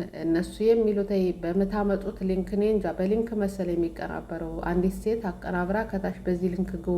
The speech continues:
ብላት ስትል ያንን ሊንክ ኮፒ አድርጎ ፎቶውን ልኮ ኮ-፣ ያንን ኮፒውን ከዛ ላይ ጽፎ ነው፣ እ፣ እንትን የሚለውና ያነ ያነ ነገር፣ እም፣ ሰውን ትንሽ አስደንግጦታል።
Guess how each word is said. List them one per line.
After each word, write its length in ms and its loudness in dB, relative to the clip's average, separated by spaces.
ብላት 460 -2
ስትል 360 -6
ያንን 380 2
ሊንክ 300 4
ኮፒ 240 -2
አድርጎ 320 -6
ፎቶውን 480 2
ልኮ 180 -2
ኮ-፣ 160 0
ያንን 380 2
ኮፒውን 500 0
ከዛ 300 -4
ላይ 160 0
ጽፎ 200 -8
ነው፣ 160 -2
እ፣ 120 -8
እንትን 320 0
የሚለውና 520 2
ያነ 320 0
ያነ 300 0
ነገር፣ 260 -2
እም፣ 200 -6
ሰውን 360 0
ትንሽ 360 0
አስደንግጦታል። 760 -2